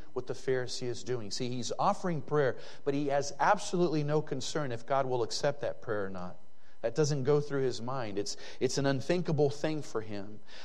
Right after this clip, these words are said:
Um, and, and this reveals a little bit how, how we are by nature. In our pride, we cannot even envision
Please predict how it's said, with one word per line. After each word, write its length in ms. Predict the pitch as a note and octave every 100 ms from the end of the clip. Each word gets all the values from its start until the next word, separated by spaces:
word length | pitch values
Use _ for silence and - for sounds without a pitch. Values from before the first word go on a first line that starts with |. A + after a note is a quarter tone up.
| -
Um, 160 | B2 C3
and, 180 | C3
and 200 | B2 C#3
this 260 | C#3+ E3 -
reveals 480 | D#3 A#2 F3 F#3 C#3
a 40 |
little 220 | D3 D#3+
bit 300 | D3 E3 D3+
how, 320 | - C3+ C3 - -
how 160 | - D3+
we 160 | D#3+ D3
are 200 | D#3 D3
by 180 | C#3+
nature. 420 | C3+ C#3 C#3+ - B2
In 220 | C3+ E3
our 160 | E3+
pride, 840 | - - - F3+ G3+ A#2+ G#2+ A#2+ A#2+ - - - - - -
we 180 | A#2+ C#3
cannot 460 | - E3+ F3 E3
even 220 | E3 E3+ E3+
envision 1040 | D3 B2 C3 B3 G#3+ B2 A#2+ A#2 A#2